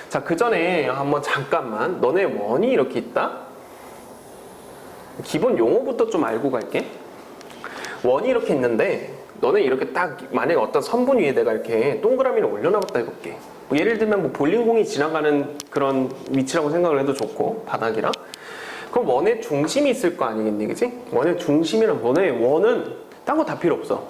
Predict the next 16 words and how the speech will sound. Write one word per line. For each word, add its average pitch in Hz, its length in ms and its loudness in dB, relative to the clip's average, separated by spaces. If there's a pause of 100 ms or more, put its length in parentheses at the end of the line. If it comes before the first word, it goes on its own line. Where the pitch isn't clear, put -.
뭐, - 120 0
부채꼴이 247 400 0
중요한 143 300 2
게 143 40 2
아니고, 110 400 0
물론 160 400 2
문제 170 240 2
풀 311 120 0
땐 302 160 2
중요하겠지. 139 600 -2 (120)
그런데 151 440 2 (440)
중심이 262 340 2
굉장히 175 300 2
중요해. 123 400 -2 (240)
어, 117 260 0
그래서 131 480 -2